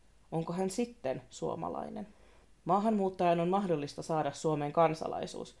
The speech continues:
Onko hän vihdoinkin suomalainen? Maahanmuuttajan lapset ovat syntyneet Suomessa, käyneet suomalaisia kouluja, puhuvat kuin kantasuomalaiset. Etenevät opiskeluissa ja työurallaan kuin kuka tahansa muu.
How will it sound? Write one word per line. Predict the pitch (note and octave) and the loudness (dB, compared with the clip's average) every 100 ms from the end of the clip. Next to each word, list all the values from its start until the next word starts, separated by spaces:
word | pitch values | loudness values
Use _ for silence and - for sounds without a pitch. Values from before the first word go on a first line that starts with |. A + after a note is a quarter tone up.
| - - - - - | -20 -20 -20 -20 0
Onko | A#3 A#3+ D#3+ | 2 2 0
hän | E3 E3 | -2 2
vihdoinkin | E3 F#3 F3+ C3+ C3 C3+ C#3 | 6 4 4 -6 -6 -8 -10
suomalainen? | C3+ D#3 C3+ - - - - G3+ - - - - _ - _ - _ | -4 0 0 -2 -4 -6 -6 -10 -12 -20 -20 -20 _ -20 _ -20 _
Maahanmuuttajan | D#3+ F3 A3 A#3+ G#3+ - F3+ F#3+ | 0 2 4 2 2 2 2 6
lapset | A#3+ - - - | 6 4 -6 -4
ovat | C#3 C#3 | -2 -2
syntyneet | - D#3 C#3+ C#3+ C#3+ | 0 0 0 -2 -4
Suomessa, | - D#3+ C#3+ C#3 - - - _ - | 2 2 2 -4 -10 -10 -12 _ -2
käyneet | D3+ D#3 D#3 | 0 2 0
suomalaisia | - F3+ E3 D3 C#3+ C#3+ D3+ | -2 0 0 0 -2 -4 -6
kouluja, | C#3+ F3+ E3 C#3 - - - - - | -2 2 2 2 -4 -4 -8 -20 -4
puhuvat | A#3+ B3 G3 - | 0 2 0 -2
kuin | - D3 D3 | -4 -6 2
kantasuomalaiset. | E3+ E3 - - - C#3+ - - F3+ F3 - - - - _ _ _ | 4 4 0 -6 -4 -2 -2 -2 -2 -6 -10 -20 -20 -20 _ _ _
Etenevät | - G#3+ B3+ G#3 D#3+ D3+ | -4 0 2 4 2 0
opiskeluissa | D#3+ D#3 D3+ - C3 - - - - - - | -2 -4 -6 -6 -6 -6 -6 -10 -10 -18 -2
ja | B3 | -2
työurallaan | A#3 F3+ - - C#3 - - D#3 - | 4 4 4 0 -2 0 -2 -2 -6
kuin | - A3 | 2 2
kuka | F3 E3 | 2 -2
tahansa | D3 - - - D#3+ | -4 -4 -8 -8 -8
muu. | E3+ D#3+ | -6 -6